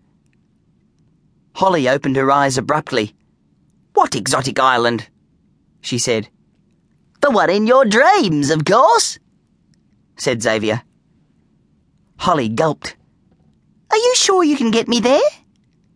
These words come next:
Xavier grabbed her hand. "Right away," he shouted. Holly tensed her whole body and shut her eyes.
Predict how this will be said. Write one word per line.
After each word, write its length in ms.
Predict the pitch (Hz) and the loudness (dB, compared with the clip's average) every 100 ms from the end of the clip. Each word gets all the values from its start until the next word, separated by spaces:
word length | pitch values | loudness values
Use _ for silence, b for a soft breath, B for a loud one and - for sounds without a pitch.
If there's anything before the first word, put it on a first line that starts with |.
| _ _ _ _ _ _ _ _ - | _ _ _ _ _ _ _ _ -8
Xavier 400 | 143 175 151 117 | -2 0 0 -2
grabbed 260 | 117 139 131 | -2 -4 -2
her 160 | 143 139 | -2 0
hand. 420 | 156 151 110 - _ _ _ _ _ _ _ | 0 -2 -4 -8 _ _ _ _ _ _ _
"Right 420 | 123 175 220 233 | -2 2 4 4
away," 580 | 240 262 392 359 349 392 _ _ _ _ _ _ _ _ - | 4 4 4 4 2 -2 _ _ _ _ _ _ _ _ -8
he 140 | 110 | -6
shouted. 480 | - 120 131 175 - _ _ _ _ _ _ _ _ _ _ _ _ _ - | -2 0 0 -4 -8 _ _ _ _ _ _ _ _ _ _ _ _ _ -2
Holly 260 | 170 151 117 | 0 0 -2
tensed 380 | 156 151 - | -2 -4 -2
her 100 | 123 | -2
whole 280 | 113 143 160 139 | 0 0 0 2
body 240 | 151 135 110 | 0 0 -2
and 120 | 110 | -2
shut 200 | - 147 | -2 0
her 160 | 143 139 | 2 2
eyes. 380 | 143 117 - | 2 0 -4